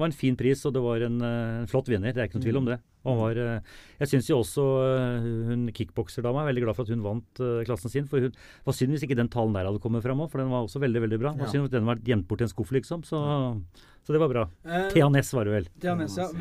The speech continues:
Speaker 3: Hvem, hvem er det av dere i juryen som skriver disse her,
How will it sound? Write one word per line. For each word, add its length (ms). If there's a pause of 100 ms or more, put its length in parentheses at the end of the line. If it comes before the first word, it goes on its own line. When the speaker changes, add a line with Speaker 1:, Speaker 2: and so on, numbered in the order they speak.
(100)
Speaker 3:
Hvem, 240
hvem 160
er 120
det 40
av 80
dere 160
i 60
juryen 200
som 120
skriver 500
disse 160
her, 160